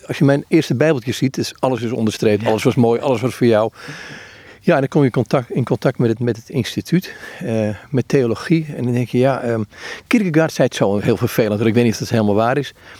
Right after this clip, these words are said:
Speaker 1: Hij zei, "Jezus volgen is niet zo moeilijk. Maar omdat we het niet willen, hebben we theologie uitgevonden."
Speaker 2: Nou, dat zit er
Speaker 1: Niet helemaal waar,
Speaker 2: Ja,
Speaker 1: maar
Speaker 2: nou ja, toch ook weer wel.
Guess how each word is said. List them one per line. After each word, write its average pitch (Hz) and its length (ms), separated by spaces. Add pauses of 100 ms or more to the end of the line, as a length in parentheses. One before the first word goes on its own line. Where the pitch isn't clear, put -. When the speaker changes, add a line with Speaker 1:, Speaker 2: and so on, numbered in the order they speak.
(320)
Speaker 1:
Hij - 120
zei, 135 140
"Jezus 151 320
volgen 147 260
is 147 60
niet 147 120
zo 120 100
moeilijk. 98 380 (360)
Maar 135 100
omdat 127 160
we 120 60
het 120 100
niet 110 120
willen, 117 260
hebben 117 180
we 107 60
theologie 117 460
uitgevonden." - 500 (360)
Speaker 2:
Nou, 107 200
dat 113 120
zit - 240
er - 80
Speaker 1:
Niet 139 100
helemaal 139 280
waar, 131 240
Speaker 2:
Ja, 127 120
Speaker 1:
maar 123 100
Speaker 2:
nou 160 300
ja, 113 140
toch 135 240
ook 135 140
weer 139 200
wel. 147 280